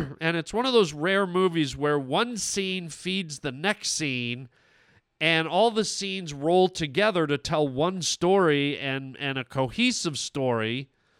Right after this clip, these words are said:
And, and a story that's easy to follow,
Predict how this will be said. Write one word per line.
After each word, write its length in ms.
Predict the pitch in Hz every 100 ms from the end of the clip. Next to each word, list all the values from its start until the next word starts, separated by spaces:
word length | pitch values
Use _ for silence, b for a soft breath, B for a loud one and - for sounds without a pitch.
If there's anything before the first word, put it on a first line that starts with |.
| _ _ _ _ _ -
And, 580 | 147 151 147 147 143 -
and 200 | 147 151
a 60 | 143
story 440 | - 190 214 208
that's 260 | 180 139 165
easy 320 | 202 196 220
to 120 | 190
follow, 800 | - 156 143 135 127 123 139